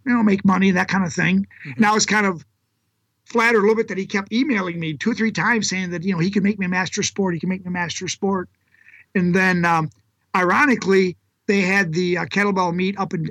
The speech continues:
Speaker 1: up in Detroit about a month late, about, yeah, within a month or two later, and he was there. He was there with, uh, Victor, and, uh, he met me, came over,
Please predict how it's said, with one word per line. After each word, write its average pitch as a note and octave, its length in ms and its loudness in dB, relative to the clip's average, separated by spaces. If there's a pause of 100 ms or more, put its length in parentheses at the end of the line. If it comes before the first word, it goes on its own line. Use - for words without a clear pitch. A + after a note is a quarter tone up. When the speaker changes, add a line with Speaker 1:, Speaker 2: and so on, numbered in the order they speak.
Speaker 1:
up F#3+ 200 -4
in E3+ 80 -4
Detroit G3+ 680 0
about E3+ 280 -4
a D#3+ 40 -4
month G3 300 -2
late, G#3+ 260 2
about, G3+ 320 0
yeah, C#4+ 140 2
within G#3+ 280 2
a F#3 40 0
month F#3 200 0
or E3+ 40 -12
two G3 220 0
later, G3 360 2 (240)
and F3 80 2
he F#3+ 100 4
was F3+ 180 4
there. G3 300 -2 (160)
He D3+ 140 0
was F#3 180 0
there F#3 200 0
with, F3 260 -6
uh, D#3 140 -6
Victor, E3 480 -6 (400)
and, E3+ 360 -4
uh, D#3 180 -4
he D3 140 4
met G3+ 220 4
me, G#3 160 6
came G3 240 4
over, G#3+ 340 4